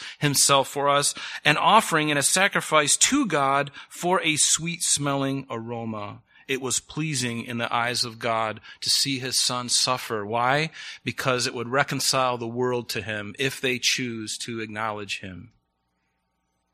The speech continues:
It's there for them, isn't it? It's like, it, it's like a, a smorgasbord laid out in front of everybody. Everybody.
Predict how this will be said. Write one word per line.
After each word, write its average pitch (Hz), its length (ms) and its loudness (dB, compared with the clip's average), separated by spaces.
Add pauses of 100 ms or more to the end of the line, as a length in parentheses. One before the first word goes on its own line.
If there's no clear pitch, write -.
(460)
It's - 160 -4
there 139 180 8
for 135 200 0
them, 104 260 -4
isn't 117 180 0
it? 95 140 -6
It's 107 140 0
like, 131 240 6
it, 131 140 2
it's 135 200 0
like 143 140 4
a, 123 180 2
a 117 80 -4
smorgasbord 123 960 0 (120)
laid 139 300 4
out 156 120 10
in 139 40 -6
front 156 240 0
of 135 80 0
everybody. 139 580 0 (300)
Everybody. 147 640 6